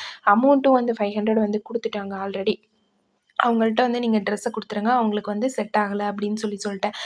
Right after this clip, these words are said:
நமக்கு கட்டுப்படி ஆனா மட்டும்தான் நம்ம வந்து ஸ்டிச் பண்ணி கொடுக்க முடியும்.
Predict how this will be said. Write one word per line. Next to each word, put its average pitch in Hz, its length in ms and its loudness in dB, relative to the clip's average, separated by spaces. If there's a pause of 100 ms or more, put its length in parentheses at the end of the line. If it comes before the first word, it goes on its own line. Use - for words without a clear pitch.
(240)
நமக்கு 214 400 0
கட்டுப்படி 240 440 4
ஆனா 220 260 2
மட்டும்தான் 214 540 0
நம்ம 233 180 2
வந்து 208 180 -6
ஸ்டிச் - 260 -10
பண்ணி 208 180 -4
கொடுக்க 196 280 -6
முடியும். 208 260 0